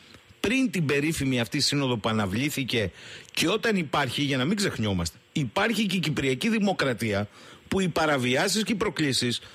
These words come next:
συνεχίζονται, δεν έχουν σταματήσει εκεί, δεν έχει επιστρέψει κάπου σε καμιά τάλια, κανένα, ε, τρυπάνι. Εκεί είναι όλοι. Θέλω να πω, αυτό δεν χρησιμοποιούν αυτές τις μέρες ως επιχείρημα οι εταίροι μας, ότι, «Ρε παιδιά,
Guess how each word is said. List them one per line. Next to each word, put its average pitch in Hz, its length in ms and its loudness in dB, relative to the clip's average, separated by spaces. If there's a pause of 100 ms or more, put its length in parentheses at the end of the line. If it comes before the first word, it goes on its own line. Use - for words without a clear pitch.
συνεχίζονται, 196 720 2
δεν 190 100 2
έχουν 165 160 0
σταματήσει 127 560 0
εκεί, 123 360 0 (220)
δεν 208 240 2
έχει 190 260 0
επιστρέψει 139 500 -2
κάπου 131 340 0
σε 135 100 -2
καμιά 123 440 2
τάλια, 123 320 0
κανένα, 120 540 0 (300)
ε, 113 360 2
τρυπάνι. 143 580 0 (240)
Εκεί 269 300 0
είναι 139 120 2
όλοι. 120 360 0 (320)
Θέλω 214 220 0
να 233 120 0
πω, 208 320 2 (680)
αυτό 196 300 0
δεν 226 120 2
χρησιμοποιούν 135 540 0
αυτές 120 260 -2
τις 113 80 0
μέρες 113 280 0
ως 117 120 0
επιχείρημα 107 680 0
οι 117 180 0
εταίροι 208 420 0
μας, 131 200 0
ότι, 160 180 -2
«Ρε 202 80 0
παιδιά, 196 440 0